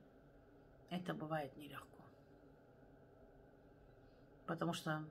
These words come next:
а ведь та дочка любит и отца, и мать, одинаково любит. Что мать, что отца. Короче, вот так поделилась с вами. Берегите нервы, девочки.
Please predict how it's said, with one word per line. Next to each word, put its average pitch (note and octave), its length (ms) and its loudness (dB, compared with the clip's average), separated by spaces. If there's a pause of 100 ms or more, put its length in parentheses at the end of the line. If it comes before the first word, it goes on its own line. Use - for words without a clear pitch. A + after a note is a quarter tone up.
(680)
а F3 160 12
ведь F#3 180 10
та F3+ 100 12
дочка F3+ 380 12
любит F3 340 10
и D#3+ 80 8
отца, D3+ 300 8
и D3 140 6
мать, F3 340 6 (240)
одинаково F3+ 640 12
любит. C3+ 260 0 (800)
Что - 240 8
мать, G3+ 220 12
что - 200 12
отца. G3+ 380 10 (4000)
Короче, G3+ 380 10
вот F#3+ 80 10
так F3+ 180 10
поделилась F3+ 520 12
с - 60 0
вами. D#3+ 340 10 (1400)
Берегите F3+ 480 10
нервы, D#3 340 8
девочки. C#3 560 2